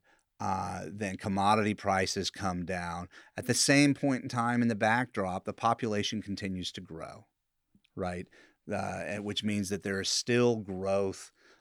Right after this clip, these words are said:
uh, in terms of the number of people that are out there, uh, and eventually, and prices come down for all sorts of assets, so people start putting money to work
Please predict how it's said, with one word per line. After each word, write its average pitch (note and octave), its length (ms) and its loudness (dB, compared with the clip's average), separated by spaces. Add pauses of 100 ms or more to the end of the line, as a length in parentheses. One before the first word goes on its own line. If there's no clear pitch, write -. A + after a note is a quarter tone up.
(120)
uh, F#2 400 -2
in G2+ 120 -2
terms G2 360 -2
of F2+ 100 -2
the F#2+ 120 -6
number G2 420 2
of - 100 -14
people G#2+ 460 -2
that F2+ 140 -4
are F2 180 -10
out C3+ 360 2
there, F#2+ 500 -2 (400)
uh, G2 440 0
and G2 640 -2 (220)
eventually, A2 800 2
and G#2+ 120 -4
prices A#2+ 400 2
come A2 280 0
down G#2 260 2
for G2 140 -4
all F#2+ 100 0
sorts G2 240 -6
of F#2+ 80 -8
assets, B2 540 0 (260)
so A2 180 2
people B2 300 4
start A2 280 2
putting G#2+ 280 2
money G2 260 -2
to F2+ 120 -6
work G2+ 420 2